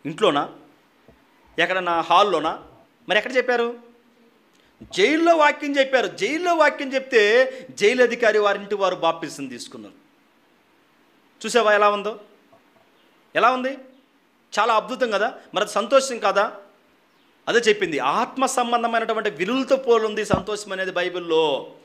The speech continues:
అని దేవుడు ప్రారంభంలో చెప్పాడు. ఇరవై మూడవ వచనం, "రాత్రి ఆ గడియలోనే అతడు వారిని తీసుకొని వచ్చి వారి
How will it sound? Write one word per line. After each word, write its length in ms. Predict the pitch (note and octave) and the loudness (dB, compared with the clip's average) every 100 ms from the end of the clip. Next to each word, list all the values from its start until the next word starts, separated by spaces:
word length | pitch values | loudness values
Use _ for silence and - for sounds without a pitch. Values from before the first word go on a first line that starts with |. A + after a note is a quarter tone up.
| _ - | _ -4
అని 120 | F#3 | -2
దేవుడు 260 | F3+ G3 F3+ | 0 0 0
ప్రారంభంలో 520 | E3+ E3+ F3 E3 D#3+ | 2 4 2 0 -2
చెప్పాడు. 420 | D3 C#3+ C#3 A#2+ - D3 | -2 -2 -2 -4 -6 -2
ఇరవై 140 | F3 | -2
మూడవ 180 | F3 D3+ | 0 -2
వచనం, 240 | C#3 B2 - - - - | -2 -8 -14 -20 -16 -8
"రాత్రి 540 | - E3+ C4+ - C#4+ | 0 2 2 -2 -2
ఆ 120 | C4 | 0
గడియలోనే 600 | A#3 A3+ A#3 A#3 A3 G#3 | 0 -2 -2 -2 -2 0
అతడు 640 | G3+ F#3 F#3+ F3 D#3 B2 - - _ C3+ | 0 0 -2 -2 -2 -4 -10 -20 _ 0
వారిని 320 | E3+ F#3 F3+ | 0 2 -2
తీసుకొని 440 | F#3+ C4 - A3 | -8 -8 -4 -4
వచ్చి 640 | F#3+ F#3 - D#3 E3 G3+ - - | -2 -4 -4 -2 0 -2 -6 -2
వారి 240 | D3+ E3+ | 2 2